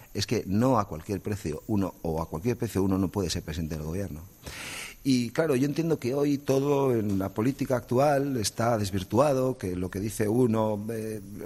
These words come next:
hace dos meses como que la amnistía no tiene encaje constitucional, hoy sí lo tiene porque necesita esos votos. Bueno, se trataba de centrar el, el debate, Carmelo, y evidenciarlo. Oye, si nosotros hubiéramos estado dispuestos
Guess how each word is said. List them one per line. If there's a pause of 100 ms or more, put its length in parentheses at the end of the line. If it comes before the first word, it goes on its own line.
(220)
hace
dos
meses
como
que
la
amnistía
no
tiene
encaje
constitucional,
hoy
sí
lo
tiene
porque
necesita
esos
votos. (560)
Bueno,
se
trataba
de
centrar
el, (240)
el
debate, (180)
Carmelo,
y
evidenciarlo. (640)
Oye,
si
nosotros
hubiéramos
estado
dispuestos